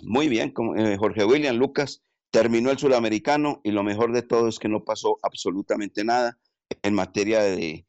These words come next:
que se presentaran inconvenientes y demás. Ayer simplemente una pequeña refriega al final del partido entre Brasil y Uruguay, porque Pedriño le dio por cantarle el gol, el segundo a los uruguayos, y ellos obviamente estaban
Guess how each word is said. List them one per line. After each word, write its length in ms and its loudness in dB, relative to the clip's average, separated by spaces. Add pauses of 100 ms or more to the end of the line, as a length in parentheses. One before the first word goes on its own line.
(140)
que 100 -4
se 120 -2
presentaran 840 -2
inconvenientes 840 -4
y 60 0
demás. 220 0
Ayer 260 2
simplemente 500 -2
una 120 0
pequeña 420 0
refriega 600 0 (240)
al 140 0
final 320 0
del 140 0
partido 400 0
entre 300 0
Brasil 500 0
y 100 0
Uruguay, 440 2 (360)
porque 580 2
Pedriño 600 2 (260)
le 140 4
dio 180 2
por 160 0
cantarle 540 0
el 120 0
gol, 280 4
el 120 0
segundo 440 0
a 40 2
los 180 -2
uruguayos, 520 2
y 80 -6
ellos 280 -8
obviamente 480 -6
estaban 440 0